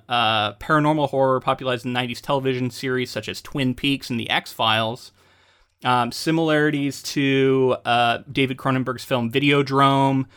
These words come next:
The show also has similarities to the urban horror themes present in a series such as Candyman, which is another one I, I definitely thought of because of the sort of projects and the idea of urban legends and, like,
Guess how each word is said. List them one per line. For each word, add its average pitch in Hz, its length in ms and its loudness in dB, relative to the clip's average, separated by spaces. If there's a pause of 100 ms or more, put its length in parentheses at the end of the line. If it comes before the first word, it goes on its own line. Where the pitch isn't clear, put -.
(120)
The 127 80 -10
show 131 260 4
also 127 260 2
has 123 300 0
similarities 127 640 -2
to - 120 -8
the 117 180 -6
urban 135 240 0
horror 135 260 0
themes 123 280 -4
present 135 440 0
in 131 100 -6
a 117 60 -6
series 135 340 -4
such - 160 -4
as 165 140 -2
Candyman, 147 720 2 (220)
which - 100 -20
is - 20 -16
another 117 420 -2 (460)
one 135 200 2
I, 120 140 2
I 160 100 0
definitely 165 360 0
thought 233 200 4
of 135 160 4
because 131 280 0
of 127 80 -4
the 123 80 -4
sort 127 160 0
of 120 80 -8
projects 127 680 0
and 123 120 -4
the 120 80 -4
idea 120 280 0
of 113 140 -4
urban 131 260 0
legends 123 760 -2
and, 110 180 -4
like, 110 220 -8